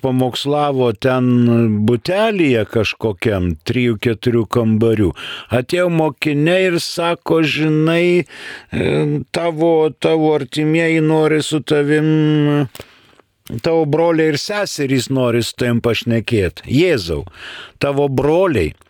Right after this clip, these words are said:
ir seserys nori su tavim pašnekėti, o čia, tu čia užsiimi visai kitais dalykais.“ Tada Jėzus nužvelgė juos ir pasakė: „Kas yra man broliai ir seserys?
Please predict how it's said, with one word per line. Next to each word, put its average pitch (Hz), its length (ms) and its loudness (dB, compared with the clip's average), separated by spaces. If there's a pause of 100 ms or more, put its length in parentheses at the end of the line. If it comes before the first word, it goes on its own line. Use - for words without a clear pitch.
(120)
ir 156 180 2
seserys 131 840 -6 (200)
nori 143 520 2 (160)
su - 140 -10
tavim 151 260 -2
pašnekėti, 147 720 0
o 117 120 2
čia, 151 220 -2 (140)
tu 180 140 -2
čia 156 180 -4
užsiimi 143 600 0
visai 127 300 -2
kitais 113 280 -2
dalykais.“ 104 520 -2 (920)
Tada 139 240 0
Jėzus 160 480 0
nužvelgė 95 680 -4 (920)
juos 107 600 -2 (520)
ir 131 120 0
pasakė: - 720 -8 (640)
„Kas - 440 -8
yra 123 520 0
man 98 680 0 (640)
broliai 147 600 0
ir 127 180 0
seserys? - 840 -8